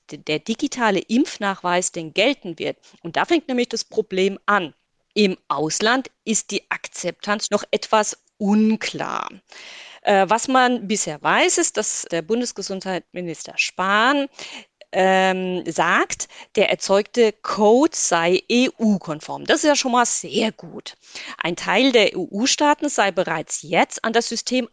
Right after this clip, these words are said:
angeschlossen. Das ist auch super. Ab dem ersten Juli müssen innerhalb der E U die Impfzertifikate dann anerkannt werden. Also entweder digital oder halt in Papierform mitsamt Q-R-Code. Impfpass geht auch.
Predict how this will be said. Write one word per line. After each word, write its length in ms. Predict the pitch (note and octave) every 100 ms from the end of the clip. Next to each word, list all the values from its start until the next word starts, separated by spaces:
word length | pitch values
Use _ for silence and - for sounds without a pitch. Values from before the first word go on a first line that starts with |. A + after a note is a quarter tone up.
| -
angeschlossen. 720 | E3+ G#3+ F#3 - - - B2+ _
Das 120 | F3 A3+
ist 220 | B3+ -
auch 340 | - - A#3+ -
super. 460 | - D3+ - - - - - - -
Ab 160 | - -
dem 160 | G3
ersten 420 | E3+ G#3 B3 - B3
Juli 340 | A3+ B3+ C#4+
müssen 300 | A#3+ A3 G3
innerhalb 500 | - A3 B3+ B3+ B3
der 180 | A3 F#3
E 100 | F3
U 400 | E3+ - G#3 D4
die 260 | D4+ G#3+ -
Impfzertifikate 1000 | G3+ - - B3 A#3 B3 B3+ - E3+ G#3
dann 160 | A#3 A3+
anerkannt 540 | - F#3 E3+ - - -
werden. 280 | E2+ _ - _
Also 160 | E3
entweder 380 | - E3+ F#3 F3+
digital 560 | F3+ E3 - A3+ D#4 F#4+ _ _
oder 260 | D3 - -
halt 160 | D#3+
in 140 | - -
Papierform 720 | - - A3+ B3 C4 C4 C4 - _ -
mitsamt 600 | E3 - F3 E3 - -
Q-R-Code. 720 | - F3 F3 E3 - C#3 - _ _ _
Impfpass 520 | D#3 - - - -
geht 180 | - -
auch. 260 | - -